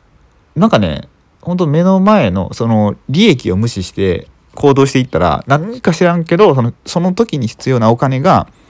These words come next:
その金額ぴったり入って、はい、もう、もう手元にあるみたいな。なんか、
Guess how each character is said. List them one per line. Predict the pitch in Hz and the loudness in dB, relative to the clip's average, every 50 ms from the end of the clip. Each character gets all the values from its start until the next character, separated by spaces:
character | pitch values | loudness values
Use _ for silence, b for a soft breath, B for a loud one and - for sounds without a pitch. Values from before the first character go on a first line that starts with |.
| B B B B B B B | B B B B B B B
そ | - - - 180 180 | -14 -6 -2 0 0
の | 196 196 160 104 - - - _ | 2 2 0 -2 -4 -8 -14 _
金 | - - 180 185 | -8 -4 -2 0
額 | 185 175 160 - 135 | 0 2 0 0 -2
ぴ | - - 135 | -2 -4 -6
っ | |
た | - - - | 0 0 0
り | 98 | 0
入 | 92 - 117 113 | 2 0 -2 -2
っ | |
て、 | 110 _ - 131 - _ _ _ | 0 _ -4 -4 -4 _ _ _
は | - - - | -6 -4 -4
い、 | - 135 - | -4 -2 -2
も | - 123 | 0 0
う、 | 123 | 2
も | 117 110 113 | 2 2 0
う | 110 | -2
手 | - _ - 131 | -2 _ -2 2
元 | 139 160 156 101 | 2 2 2 0
に | 80 | -2
あ | - 76 | -2 -4
る | 82 | -4
み | 80 69 | -4 -6
た | - | -8
い | 64 | -10
な。 | - - _ _ _ _ _ _ _ _ | -14 -16 _ _ _ _ _ _ _ _
な | - 135 | -4 -2
ん | - | -2
か、 | 90 - | -2 -4